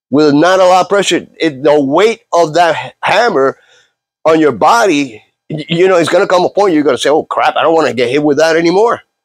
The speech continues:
And that's what's going on right here, you know. Better B F's got those heavy hands. Heavy, heavy hands, man. He touches you anywhere and you, you start crumbling.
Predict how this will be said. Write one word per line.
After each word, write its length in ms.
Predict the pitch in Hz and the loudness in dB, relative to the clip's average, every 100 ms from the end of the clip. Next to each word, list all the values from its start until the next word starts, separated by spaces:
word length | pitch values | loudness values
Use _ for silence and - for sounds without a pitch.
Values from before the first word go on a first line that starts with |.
| _ _ _ _ _ _ - | _ _ _ _ _ _ -4
And 140 | 135 | 0
that's 200 | 143 156 | 0 0
what's 140 | 175 - | -2 -2
going 280 | 165 170 | 0 2
on 220 | 160 190 180 | 2 0 0
right 200 | 175 156 | 0 0
here, 280 | 196 262 | 0 -2
you 140 | 110 131 | -2 0
know. 200 | 147 147 _ - - | 0 -4 _ -20 -2
Better 300 | 147 175 170 | 0 2 0
B 240 | 127 196 | -2 0
F's 180 | 220 170 | 0 -2
got 260 | - 143 - | -4 -4 -4
those 220 | 113 - | -6 -6
heavy 380 | 113 107 139 151 | -6 -4 -2 0
hands. 600 | 196 262 175 - - - _ _ _ _ _ | 0 -2 -4 -8 -10 -12 _ _ _ _ _
Heavy, 420 | 208 175 202 208 160 | -4 0 0 0 0
heavy 340 | 175 170 160 | 0 0 0
hands, 460 | 175 220 208 120 107 | 0 0 -2 -4 -2
man. 240 | 117 131 | 0 0
He 100 | 123 | -2
touches 460 | 127 160 180 180 156 | -4 -4 -2 -2 0
you 180 | 170 160 | 0 2
anywhere 640 | 185 180 170 180 170 - | 2 2 2 2 0 0
and 260 | 113 117 104 | -2 -2 -2
you, 160 | 131 | 0
you 240 | 151 123 143 | 0 0 -2
start 340 | - 165 - | 0 -2 -2
crumbling. 440 | - 147 107 95 | -2 -2 -2 -6